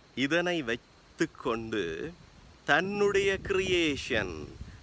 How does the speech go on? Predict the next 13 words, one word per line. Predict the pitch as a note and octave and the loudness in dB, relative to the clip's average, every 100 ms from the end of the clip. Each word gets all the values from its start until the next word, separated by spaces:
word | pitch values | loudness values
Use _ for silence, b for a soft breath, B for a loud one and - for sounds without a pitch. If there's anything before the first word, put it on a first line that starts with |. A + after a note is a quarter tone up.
| - | -2
அதாவது, | G2+ A#2 G#2+ G#2 G2+ G2+ | 2 4 4 2 -2 -2
என்னென்ன | B2+ F3 F3+ F3 | -2 0 -2 -2
ஸ்வரங்களை | E3 - D3 D#3+ F3+ F#3+ F#3 F#3 F3+ F#3+ G3 G3 - - - - - | -4 -4 4 4 4 0 0 0 2 0 -2 -6 -14 -20 -20 -20 -6
நான் | A#2 A#2+ A2+ A2+ - - | 2 2 2 -4 -14 0
பயன்படுத்தியுள்ளேனோ, | B2 A#2 A2 G2 F#2 - F2+ F2 D#2+ F#2+ E2+ - C#2+ C3 F3+ - B B B - | 2 2 -2 -4 -6 -6 -8 -8 -8 -8 -10 -12 -12 -12 -14 -20 B B B 2
அந்த | C3+ F3+ F#3+ G3 - | 4 4 0 -2 -2
ஸ்வரங்களை | - - D#3 D#3 E3 E3 D3+ C3+ A2+ | -8 0 4 4 0 -2 0 0 0
வைத்துக்கொண்டு, | A#2 - G#2+ - G2+ F2 E2 D#2+ - B B - | -2 -2 -8 -6 -6 -6 -6 -8 -10 B B -2
அந்த | C#3+ D#3 D3+ - | 0 2 -2 0
ஸ்வர | D#3 D#3+ D#3+ - - | 0 2 0 -4 2
சேர்க்கைகள், | F3+ F3+ - B2+ F#2 - D#2 D#2+ - - | 4 2 -4 -6 -4 -6 -8 -8 -14 -2
அதாவது, | G#2+ A#2 A#2 A2 A2 C#3 - - - - | 0 4 2 2 -2 -4 -6 -20 -10 0
perfect | D3+ C#3 - B2+ - | 0 -2 -6 -6 -6